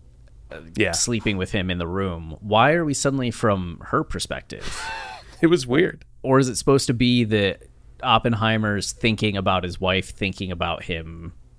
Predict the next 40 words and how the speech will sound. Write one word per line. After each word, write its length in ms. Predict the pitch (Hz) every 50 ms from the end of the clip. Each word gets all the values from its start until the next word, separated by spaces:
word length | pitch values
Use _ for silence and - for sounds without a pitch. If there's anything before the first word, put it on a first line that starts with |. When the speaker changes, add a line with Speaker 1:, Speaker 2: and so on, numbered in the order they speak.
| - - - - - - - - - -
Speaker 1:
sleeping 480 | - - - - 104 98 92 - 90 85
with 120 | 78 82 -
Jean? 240 | - 90 90 73 76
It, 280 | 101 95 87 82 92 110
it's 120 | 101 107
Speaker 2:
Mm-hmm. 180 | 117 107 107 101
Speaker 1:
strange 420 | 98 139 139 143 143 147 147 123 117
that 160 | 123 113 101
in 140 | 107 101 101
a, 340 | 92 92 90 90 87 78 - -
a 80 | 104
movie 260 | 101 98 98 101 101 110
that 140 | 98 95
was 100 | 90 98
so 240 | - - - 110 101 95
from 220 | - - 95 87
his 200 | - - 98 87
perspective 840 | - - 104 - - - - - - - 123 120 123 131 131 - - - - - - - - -
that 140 | 107 107 -
they 120 | 101 95 90
break 540 | 82 - 85 85 85 82 98 110 - - -
at 160 | - - -
that 160 | 117 113 98
one 160 | 113 131 127
point. 340 | 123 - 147 147 151 151 - - - - - - - - - -
But 340 | 113 107 117 110 107 92 - - - - - - - - - - - - - - -
the, 400 | - 143 127 120 135 135 117 - - - - - - - - - - - - -
I've 180 | 139 139 151 156
been 200 | 202 208 196 175
very 300 | 127 143 143 143 117 82
interested 420 | 98 107 - 135 - - 143 131
lately 340 | 123 131 127 101 127 131 120
in 260 | - - 107 101 107
the 80 | 104 101
use 260 | 95 98 101 98 -
of 80 | 107 92
the 60 | -
subjective 580 | - - 98 90 - 92 90 - - 101 87
in 120 | 92 87 87
film, 580 | - - 101 90 90 90 87 87 85 85 85